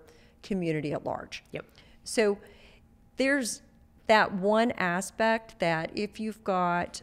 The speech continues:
Speaker 1: a very small team, finding an individual on your team who can spend just a little bit of time focusing on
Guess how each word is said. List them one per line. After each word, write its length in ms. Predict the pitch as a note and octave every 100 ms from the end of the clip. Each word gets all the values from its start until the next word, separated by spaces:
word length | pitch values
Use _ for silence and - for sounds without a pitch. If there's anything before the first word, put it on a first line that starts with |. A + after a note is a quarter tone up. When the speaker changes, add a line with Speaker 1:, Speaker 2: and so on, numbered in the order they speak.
| -
Speaker 1:
a 40 |
very 400 | D#3 F3 F3+ F3+
small 420 | F3+ - E3+ E3
team, 560 | D#3+ - E3 E3+ B3+ E4 - - - - -
finding 640 | - - G#3 G#3 B3 C4+ C4
an 80 | -
individual 680 | F#3+ G#3 F#3 F#3 F3+ F3+
on 160 | F#3 E3+
your 100 | D#3+ -
team 460 | - E3+ G#3+ E4 - - - - - G#3+
who 120 | F#3+
can 600 | - - F#3 E3+ D#3+ D#3+ -
spend 360 | - - A3+ G#3+
just 180 | G#3 F3
a 60 |
little 300 | D#3 F#3+ C4
bit 140 | A3+ G3+
of 120 | -
time 480 | - D#3+ D#3 D#3 D3+ - -
focusing 500 | G#3 G#3 G3 F#3+ F3
on 360 | D#3 D3+ D3+